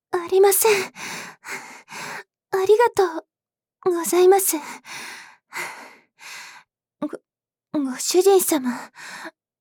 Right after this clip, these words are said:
乳首がお好きなのですか？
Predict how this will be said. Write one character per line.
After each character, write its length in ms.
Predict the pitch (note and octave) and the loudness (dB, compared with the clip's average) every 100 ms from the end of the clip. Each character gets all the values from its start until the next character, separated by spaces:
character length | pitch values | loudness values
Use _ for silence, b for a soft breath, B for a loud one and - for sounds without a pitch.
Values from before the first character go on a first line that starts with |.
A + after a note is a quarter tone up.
| - _ | -20 _
乳 180 | - _ | -12 _
首 260 | B4+ A4 | 6 6
が 240 | F#4 B3 - _ _ _ _ | 4 -4 -6 _ _ _ _
お 60 | D#4 | -10
好 60 | - - | -8 -4
き 160 | - G4+ | 2 4
な 140 | G#4+ | 6
の 100 | G#4+ | 4
で 120 | D#4 | 2
す 140 | - - | -2 -6
か？ 420 | A3+ A#3 - | -8 -10 -12